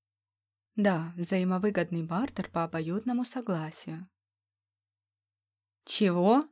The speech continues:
не понял Сайл. «Зачем?» «Сентиментальная балда», уныло прокомментировал Мус и с горя выхлебал парой глотков полбутылки. «При чём тут сантименты?» возмутилась я.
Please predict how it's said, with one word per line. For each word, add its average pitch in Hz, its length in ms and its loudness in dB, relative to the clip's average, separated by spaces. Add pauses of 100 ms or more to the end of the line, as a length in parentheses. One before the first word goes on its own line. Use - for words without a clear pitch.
(160)
не 208 180 4
понял 170 340 0
Сайл. 170 540 -8 (560)
«Зачем?» 180 800 4 (1600)
«Сентиментальная 190 1160 4
балда», 190 640 4 (300)
уныло 165 400 -2
прокомментировал 160 960 -4
Мус 202 360 -4 (100)
и 202 80 2
с - 80 -2
горя 202 300 -2
выхлебал 190 520 -4
парой 165 300 -6
глотков 165 480 -6
полбутылки. 170 840 -8 (1400)
«При 277 180 6
чём 285 260 6
тут 220 160 4
сантименты?» 262 840 4 (320)
возмутилась 175 720 -4
я. 180 300 -6